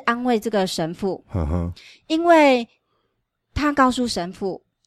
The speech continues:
Speaker 1: 这个时候大家都很需要他。
Speaker 2: 是。
Speaker 1: 神父的力量是很大的。
Speaker 2: 是。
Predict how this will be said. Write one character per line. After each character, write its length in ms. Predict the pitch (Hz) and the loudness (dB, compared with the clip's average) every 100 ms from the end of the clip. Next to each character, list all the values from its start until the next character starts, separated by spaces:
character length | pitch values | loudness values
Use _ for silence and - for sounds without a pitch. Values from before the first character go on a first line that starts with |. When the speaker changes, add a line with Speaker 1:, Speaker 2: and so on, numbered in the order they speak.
| _ | _
Speaker 1:
这 100 | - | -2
个 160 | 381 277 | 2 4
时 160 | 247 240 | 4 0
候 160 | 262 | 0
大 180 | 262 254 | 0 -2
家 160 | 226 214 | 0 0
都 160 | 208 | 0
很 160 | 208 160 | 0 -2
需 200 | - 185 | -6 -2
要 180 | 185 175 | 0 -2
他。 420 | - 165 170 170 | -4 -6 -6 -8
Speaker 2:
是。 440 | 190 - 87 78 76 _ _ | -8 -2 0 -2 -4 _ _
Speaker 1:
神 220 | - 247 | -2 -2
父 420 | 269 330 285 262 - _ _ _ _ _ _ _ | 0 0 0 -2 -6 _ _ _ _ _ _ _
的 100 | 262 247 | 0 4
力 180 | 311 | 4
量 200 | 302 294 | 4 2
是 140 | 269 277 | 2 0
很 200 | 233 170 | 0 0
大 260 | - 220 180 | 2 2 0
的。 260 | 175 151 - | -4 -6 -8
Speaker 2:
是。 360 | - 90 80 | -6 -4 -4